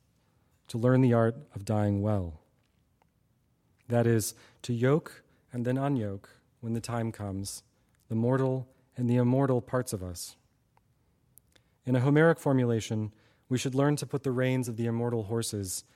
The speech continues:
into the hands of Patroclus. One of the immortal gifts given to us is the power to speak,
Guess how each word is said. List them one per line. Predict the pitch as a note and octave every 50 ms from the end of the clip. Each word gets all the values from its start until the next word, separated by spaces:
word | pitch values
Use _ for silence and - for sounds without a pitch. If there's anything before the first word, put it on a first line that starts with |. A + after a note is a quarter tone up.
| _ _ -
into | A#2+ A#2 - A2+
the | G#2+ A2+
hands | G#2+ A2+ A#2 A#2 A2+ G#2
of | G#2+ G2
Patroclus. | - G2+ - - G#2+ G2 - - B2 B2 - - - - _ _ _ _ _ _ _ _ _ _ _ _ _ _ _ _ _ _ _ _ _ _ _ _ _ _ _ _ _ _ _ _ _ _ _ _ _ _ _ _ _ _ _ _ _ _ _ _ _ _ _ _ _ _ _ _ _ _ _ _ _ _ _ _ _ _ _ _ _ _ _ - - _ _ _ _ _ _ _ _ _ _ _ _ _ _ _ _ _ _ _ _ _ _ _ _ _ _ _ _
One | - D3 E3 F#3+ G#3+
of | G#3 F3+
the | G3 F3+
immortal | E3 D#3+ D#3 D#3+ D3+ D3
gifts | C3+ D3 C#3+ C#3 - -
given | - - D3 C3+ C3+ B2+
to | - C3 B2+
us | A#2+ A#2 - -
is | D#3 C#3 -
the | - B2
power | - - B2 A#2 A2+ A2+
to | A2 - -
speak, | - - - - A#2+ G#2 F2+ - - -